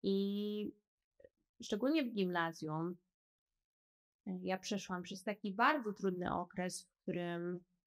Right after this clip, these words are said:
starsze koleżanki dość mocno, e, się nade mną znęcały.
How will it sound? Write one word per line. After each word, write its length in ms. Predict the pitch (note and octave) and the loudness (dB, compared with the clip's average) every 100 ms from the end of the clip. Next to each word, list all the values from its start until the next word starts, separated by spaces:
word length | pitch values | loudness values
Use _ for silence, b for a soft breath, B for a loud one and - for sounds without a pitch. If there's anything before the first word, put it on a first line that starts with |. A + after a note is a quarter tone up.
| _ _ _ - | _ _ _ -18
starsze 580 | - - F#3 F#3+ G3+ | -10 -2 0 0 -2
koleżanki 640 | F#3+ G3+ G3 F#3+ F#3+ F#3 E3 | 2 2 2 0 -2 -2 -2
dość 240 | E3+ - | -2 -2
mocno, 720 | E3+ F3 G3+ - G3+ G3 G3+ _ _ _ _ _ | 0 0 0 0 2 2 0 _ _ _ _ _
e, 560 | E3+ E3+ E3+ E3+ E3+ F3 | -2 -2 -2 -2 -2 -2
się 160 | - F#3+ | 0 0
nade 200 | F3+ F3+ | 2 2
mną 240 | F3 F3 | 2 0
znęcały. 760 | E3+ F3 F3 E3+ E3+ E3 D#3+ | 0 -2 0 2 2 4 2